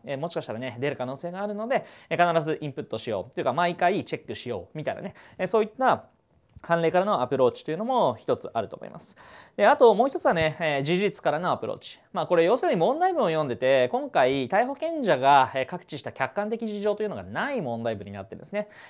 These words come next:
えー、全部目撃者から聞きましたとか、通報受けましたとか、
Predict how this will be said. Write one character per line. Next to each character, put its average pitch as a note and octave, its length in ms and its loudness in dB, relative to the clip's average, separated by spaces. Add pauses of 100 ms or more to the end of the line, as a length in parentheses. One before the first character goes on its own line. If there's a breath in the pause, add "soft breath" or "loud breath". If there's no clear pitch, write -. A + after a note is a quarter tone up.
え F#3 80 0
ー、 - 20 0
全 A3 160 0
部 E3 40 -4
目 D3+ 300 0
撃 D#3+ 180 -4
者 D#3+ 140 -6
か G#3 120 -6
ら A#3+ 100 -4
聞 - 160 -20
き C#3+ 100 -10
ま A#2+ 160 -8
し - 100 -14
た F#2+ 100 -12
と - 160 -12
か、 - 200 -18 (140 soft breath)
通 C3 180 -6
報 B2 140 -4
受 A#2 180 -4
け B2 60 -4
ま B2 160 -8
し - 80 -16
た - 80 -12
と - 160 -18
か、 - 180 -20